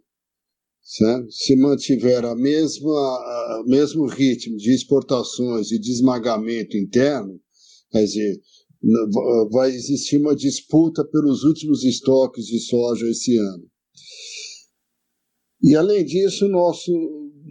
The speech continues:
dois grandes mercados, que são a Ásia, eh, e Oriente Médio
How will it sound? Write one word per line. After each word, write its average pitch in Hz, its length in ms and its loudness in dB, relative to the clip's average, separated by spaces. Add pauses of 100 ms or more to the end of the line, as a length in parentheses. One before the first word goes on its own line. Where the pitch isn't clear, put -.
(200)
dois 160 400 4
grandes 156 480 0
mercados, 117 800 -4
que - 140 -14
são 131 280 0
a 123 420 -2
Ásia, 101 300 -10 (1200)
eh, 117 560 0
e 120 380 0
Oriente 127 580 0
Médio 110 640 -2